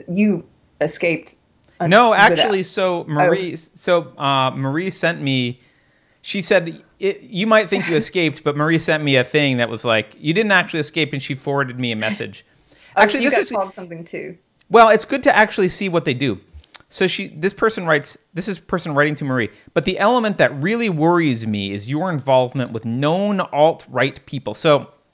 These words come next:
Speaker 2: known alt-right. Known by whom to be alt-right? I guess the writer has decided that they're known.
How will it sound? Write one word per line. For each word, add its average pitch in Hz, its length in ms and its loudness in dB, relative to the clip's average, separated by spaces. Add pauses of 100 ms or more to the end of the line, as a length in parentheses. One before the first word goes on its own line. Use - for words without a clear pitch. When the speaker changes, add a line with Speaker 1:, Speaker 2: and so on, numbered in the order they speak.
(500)
Speaker 2:
known 269 500 6
alt-right. 196 720 4 (520)
Known 214 300 4
by 175 200 8
whom 131 500 0
to 135 100 -8
be 120 160 -4
alt-right? 95 460 -10
I 107 100 -4
guess 123 440 -4
the 156 100 -6
writer 127 500 4
has 101 180 -8
decided 98 520 -8
that 107 160 -6
they're 156 160 4
known. 156 480 2